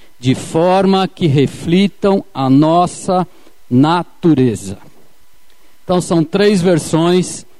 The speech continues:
que eu separei pra ficar bem claro a respeito disso. Nesse momento aqui, a primeira vez que aparece na Bíblia uma referência sobre a Trindade.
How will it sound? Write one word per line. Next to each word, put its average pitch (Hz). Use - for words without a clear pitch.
que 151
eu 143
separei 151
pra 160
ficar 156
bem 151
claro 165
a 143
respeito 156
disso. 139
Nesse 175
momento 208
aqui, 233
a 233
primeira 233
vez 233
que -
aparece 208
na 202
Bíblia 208
uma 208
referência 190
sobre 220
a 196
Trindade. 180